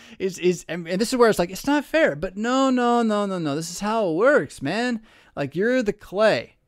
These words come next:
He's the potter, and he's saving you. There's no, "It's not fair" in this thing. <laughs> Uh, there is only that he determines your salvation through and in spite of your wickedness. So every time you would think he's setting you up, no, no, no.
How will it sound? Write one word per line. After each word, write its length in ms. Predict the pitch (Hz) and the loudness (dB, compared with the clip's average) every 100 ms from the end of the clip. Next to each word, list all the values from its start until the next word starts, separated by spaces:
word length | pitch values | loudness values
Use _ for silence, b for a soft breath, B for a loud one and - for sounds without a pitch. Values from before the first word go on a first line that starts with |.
| _ _ _ | _ _ _
He's 400 | - 190 220 202 | -10 -4 -2 -2
the 160 | 156 143 | -2 -4
potter, 540 | - - 185 185 127 | -4 -4 0 0 0
and 80 | 127 | -2
he's 160 | 175 - | -4 -4
saving 580 | - 226 240 214 202 | 2 4 4 2 0
you. 400 | 185 175 185 135 - | 0 0 0 -2 -2
There's 180 | 175 233 | -4 -2
no, 160 | 403 | 0
"It's 140 | 381 254 | 0 0
not 220 | 190 143 | -2 -2
fair" 300 | - 143 139 | 0 0 0
in 120 | 120 | -2
this 200 | 113 - | -10 -16
thing. 160 | - - | -18 -20
<laughs> 680 | - - - - - - 349 - 339 B B B 302 | -20 -20 -20 -20 -16 -10 -8 -6 -8 B B B 0
Uh, 160 | 226 | 2
there 160 | 226 247 | 6 8
is 160 | 247 220 | 8 6
only 540 | 226 269 277 240 220 | 0 2 2 0 -2
that 360 | 190 190 185 180 | 0 2 2 0
he 580 | - - 247 220 185 175 b b b b - | -8 -8 -4 -4 -4 -8 b b b b -12
determines 560 | 156 - 240 240 208 156 | -10 -4 -2 0 0 2
your 140 | 185 | 0
salvation 760 | - 180 160 170 175 - 147 143 | 2 2 2 0 -2 -4 -4 -4
through 440 | - 180 202 180 | -4 2 4 4
and 160 | 147 143 | 0 -2
in 100 | 143 | -4
spite 480 | - - 170 185 | -8 -4 0 0
of 100 | 160 | 0
your 160 | 139 139 | -4 -6
wickedness. 560 | 135 156 - 117 123 127 | -4 -8 -8 -14 -14 -10
So 140 | 147 | -4
every 180 | 214 254 | -4 -2
time 220 | 233 214 | -2 -2
you 140 | 190 | -2
would 120 | 170 - | -4 -2
think 200 | 185 139 | -6 -6
he's 240 | 190 196 | -8 -8
setting 340 | - 196 156 | -2 -2 0
you 160 | 147 151 | 0 0
up, 220 | 170 180 | 0 -2
no, 200 | 165 196 | -4 -2
no, 220 | 170 156 | -2 -4
no. 440 | 143 165 285 226 | -4 -2 0 0